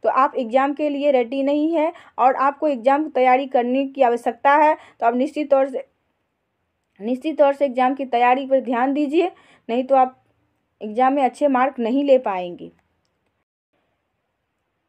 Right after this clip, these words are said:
और जितने सारे क्वेश्चन हैं, आप उसे ध्यान से ज़रूर देखिएगा।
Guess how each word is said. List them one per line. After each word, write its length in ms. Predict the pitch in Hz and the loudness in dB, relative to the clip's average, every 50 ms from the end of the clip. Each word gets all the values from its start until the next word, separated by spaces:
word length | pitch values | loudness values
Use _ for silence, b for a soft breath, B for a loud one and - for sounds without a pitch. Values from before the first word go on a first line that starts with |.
| _ - | _ -16
और 60 | 202 | -16
जितने 260 | 202 233 - 302 311 | -16 -8 -6 -6 -2
सारे 260 | 311 330 311 302 214 | 2 2 4 4 4
क्वेश्चन 580 | 208 - 269 269 269 294 294 294 285 269 269 247 - | 4 6 4 4 4 0 -4 -4 -4 -6 -6 -6 -6
हैं, 160 | - 277 302 294 | -4 -4 -2 -2
आप 320 | - - - 226 - - _ | -2 -2 -4 -4 -4 -8 _
उसे 300 | 202 196 - - 277 269 | -14 -14 -4 -2 -2 -2
ध्यान 340 | 247 214 262 277 247 254 277 | 0 -2 -4 -2 -2 -2 -2
से 140 | 269 294 262 | -4 -4 -4
ज़रूर 280 | 233 233 226 262 285 262 | -2 -2 -2 -2 -2 0
देखिएगा। 580 | 269 285 294 - 311 302 302 302 320 320 349 | 0 0 0 2 2 2 4 4 2 0 -2